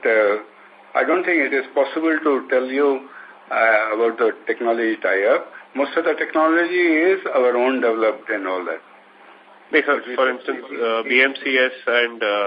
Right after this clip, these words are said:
Speaker 2: the thirty M M, do we have technology tie-up for that?
Speaker 1: Yeah, B M C S, we have, uh, technology tie-up with the, the, uh, the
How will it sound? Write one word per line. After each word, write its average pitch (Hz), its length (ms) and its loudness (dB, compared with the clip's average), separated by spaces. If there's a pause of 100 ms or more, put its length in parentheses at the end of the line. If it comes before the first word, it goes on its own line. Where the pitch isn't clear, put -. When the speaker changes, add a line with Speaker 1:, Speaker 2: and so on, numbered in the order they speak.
(520)
Speaker 2:
the 104 180 -10
thirty 117 300 -2
M 113 120 -2
M, 131 140 -4 (220)
do 113 100 -14
we 123 180 -4
have 117 200 0
technology 135 480 -4
tie-up 131 280 -2
for 131 100 -8
that? - 120 -8 (1000)
Speaker 1:
Yeah, 165 160 0
B 143 100 0
M 175 180 0
C 208 80 0
S, 214 220 4
we 175 120 -2
have, 156 300 2
uh, 127 360 0
technology 131 560 -2
tie-up 120 400 2
with 123 140 -4 (100)
the, 107 240 2 (580)
the, 107 320 2 (320)
uh, 98 300 -6 (840)
the 117 100 0